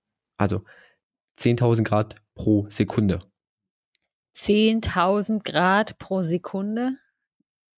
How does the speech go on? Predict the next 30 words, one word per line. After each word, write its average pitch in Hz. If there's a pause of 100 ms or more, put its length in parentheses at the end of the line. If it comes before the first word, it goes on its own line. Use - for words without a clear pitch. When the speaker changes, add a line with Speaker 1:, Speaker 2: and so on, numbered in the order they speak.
(220)
Speaker 1:
Ungefähr. 107 (640)
Die 113
Sache 131
ist, -
dass 123
man 127
das 127
aber 110
auch 156
nur 127
mit, - (180)
äh, 113 (240)
so 117
un-, 120
auf 113
hundert 113
minus, 110 (320)
äh, 110
minus 113
hundertsechsundneunzig 107
runterkühlt. - (1400)
Äh, 101
das 98
heißt, 110
das 107
geht 107
halt 104
in 104
einer, 98
das 101